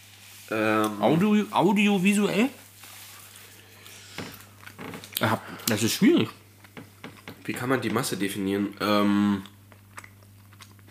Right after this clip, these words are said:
Speaker 1: ah, schwierig,
Speaker 2: Ein
Speaker 1: kann man
Speaker 2: Kaugummi?
Speaker 1: nicht.
Speaker 2: Kaumbonbon.
Speaker 1: Ja, ist halt wie so Mau am.
Speaker 2: Hm?
Speaker 1: Nicht ganz so hart,
Speaker 2: Aber, hm?
Speaker 1: nicht ganz so zäh, aber geht in die Richtung.
Speaker 2: Ja.
Speaker 1: Geht in die Richtung. Ist ein leichter Blombenzieher.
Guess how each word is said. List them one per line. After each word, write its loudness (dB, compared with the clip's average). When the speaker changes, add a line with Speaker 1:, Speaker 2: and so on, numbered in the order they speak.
Speaker 1:
ah, -4
schwierig, 2
Speaker 2:
Ein -4
Speaker 1:
kann 2
man 4
Speaker 2:
Kaugummi? 6
Speaker 1:
nicht. 2
Speaker 2:
Kaumbonbon. 2
Speaker 1:
Ja, 4
ist 0
halt 0
wie -4
so -2
Mau -2
am. -4
Speaker 2:
Hm? 4
Speaker 1:
Nicht -6
ganz 2
so -2
hart, -2
Speaker 2:
Aber, 6
hm? 2
Speaker 1:
nicht -6
ganz 2
so 0
zäh, 2
aber 2
geht 2
in -4
die -2
Richtung. -6
Speaker 2:
Ja. 2
Speaker 1:
Geht 2
in -4
die -4
Richtung. -4
Ist 0
ein 0
leichter 4
Blombenzieher. -4